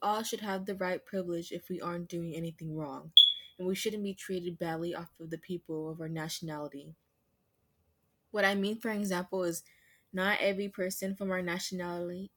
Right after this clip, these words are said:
nationality do bad things. Not all of us have bad in our hearts, and every horrible thing that my people have used to done does not mean I will do the same.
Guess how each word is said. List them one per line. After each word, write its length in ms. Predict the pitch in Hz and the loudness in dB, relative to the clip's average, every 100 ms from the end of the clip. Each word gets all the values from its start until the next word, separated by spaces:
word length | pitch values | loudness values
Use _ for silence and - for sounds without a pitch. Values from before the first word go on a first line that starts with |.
| - | -14
nationality 1160 | 175 180 185 196 185 180 190 180 - 160 175 - | -6 -4 -2 0 2 4 4 2 -2 -6 -6 -8
do 180 | 175 175 | -4 -2
bad 260 | 165 156 160 | 0 -2 -4
things. 400 | 170 151 156 - - _ _ _ _ _ 190 | -6 -6 -8 -18 -20 _ _ _ _ _ 0
Not 240 | 190 - | 2 2
all 180 | 190 196 | 2 2
of 140 | 185 | 2
us 140 | 180 180 | 0 -2
have 220 | 190 170 | -6 -4
bad 200 | 170 170 | -2 0
in 140 | 175 | 0
our 80 | 170 | -2
hearts, 440 | - 175 156 - 185 | -4 -4 -4 -6 -8
and 140 | 175 - | -6 -4
every 240 | 175 170 | -2 -2
horrible 380 | 185 175 170 170 | -2 -2 -2 -4
thing 220 | - 165 165 | -4 -6 -4
that 160 | 156 | -4
my 140 | 160 160 | -4 -6
people 320 | 180 - 185 | -8 -8 -6
have 180 | 170 170 - | -6 -8 -10
used 320 | 170 165 - | -8 -6 -6
to 80 | 165 | -6
done 340 | 156 147 151 - _ _ _ _ _ _ _ _ _ _ _ | -6 -6 -8 -16 _ _ _ _ _ _ _ _ _ _ _
does 160 | 208 185 | 0 4
not 260 | 190 240 190 | 6 6 4
mean 220 | 202 185 | 0 2
I 100 | 170 | 2
will 200 | 185 180 | 2 2
do 120 | 170 | 0
the 80 | 151 | -2
same. 400 | 175 156 143 | -4 -6 -8